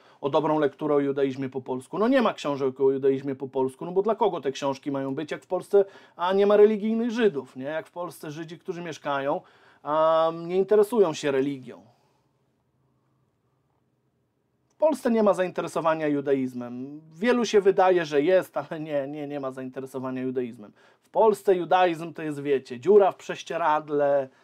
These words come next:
a, obrzezanie,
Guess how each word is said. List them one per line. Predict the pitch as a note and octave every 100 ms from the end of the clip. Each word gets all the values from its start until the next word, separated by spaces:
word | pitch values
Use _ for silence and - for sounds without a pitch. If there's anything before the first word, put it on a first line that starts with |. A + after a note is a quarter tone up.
| _ _ _
a, | C3+ C3+ C3+ C3+ C3 C3
obrzezanie, | D3 C3+ C3+ B2 F3+ F#3 F3+ F3 E3+ D#3+ D#3 D#3 D3+ D3